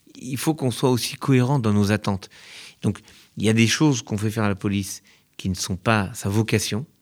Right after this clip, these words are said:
Il y a des choses qu'on attend d'elle qui sont, euh, son cœur de métier. Je pense qu'il faut retrouver cela. Vous savez, dans la Torah, puisque je vous parlais de Bible, pas compliqué sur la police. Shoftim veshotrim. Des juges et des policiers, titen lecha bechol sharecha, tu mettras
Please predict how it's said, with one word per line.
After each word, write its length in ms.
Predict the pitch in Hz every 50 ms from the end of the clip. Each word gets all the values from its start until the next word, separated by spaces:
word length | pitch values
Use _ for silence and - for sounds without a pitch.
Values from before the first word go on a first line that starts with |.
| _ _ _ _ _ _ - - - _ _ -
Il 80 | - 101
y 20 |
a 40 | 92
des 120 | 92 95
choses 240 | 90 - 139 135 127
qu'on 160 | - - 98
attend 240 | 95 92 - 98 92
d'elle 240 | 87 98 113 127 127
qui 180 | - - 117
sont, 360 | - - - 120 139 139 113 98
euh, 40 |
son 200 | 95 - - 107
cœur 200 | 90 - 113 104
de 60 | 101 98
métier. 280 | 98 92 - 98 92 - - - - - - _ _ - _ _ 277
Je 200 | - 135 151 -
pense 180 | - 190 196 -
qu'il 140 | - 143 -
faut 140 | - 143
retrouver 640 | 117 104 127 175 156 - - - 139 123 123 139 135
cela. 280 | - - - 110 92 - - - -
Vous 300 | - - - _ _ -
savez, 160 | - 120 123 123
dans 120 | 117 107
la 80 | 101 95
Torah, 360 | - 101 92 101 95 95 95
puisque 200 | - - - -
je 40 | 95
vous 80 | 92 92
parlais 220 | - 98 95 98
de 100 | 95 95
Bible, 260 | 92 95 95 92 92 90 - - - _ _ _ _ _ - - - 107
pas 60 | 107
compliqué 340 | - 120 101 - - - 123
sur 160 | - - 101
la 60 | 92
police. 340 | - 95 98 95 - - - _ _ -
Shoftim 640 | - - - 113 - - - - - 131 151 156 156 _ _ _ _ _ _ _ _ _ _ - -
veshotrim. 640 | 101 92 104 98 - - 98 92 - - 85 82 95 107 - _ _ _ _ _ _ _ _ _ _ _ _ _ _ _ _ _ _ _ _ -
Des 220 | - 107 104 101 95
juges 460 | 92 107 135 165 170 156 127 113 101 - _ _ _ -
et 80 | 110 101
des 100 | 107 101
policiers, 580 | - - 95 92 90 - - - 98 104 113
titen 360 | - - 131 - - 101 98
lecha 320 | 98 98 90 - - 104 101
bechol 400 | 98 98 90 - - 104 104 92
sharecha, 540 | - - 95 92 90 92 90 - - 92 92
tu 140 | - -
mettras 380 | 95 98 95 - - - 107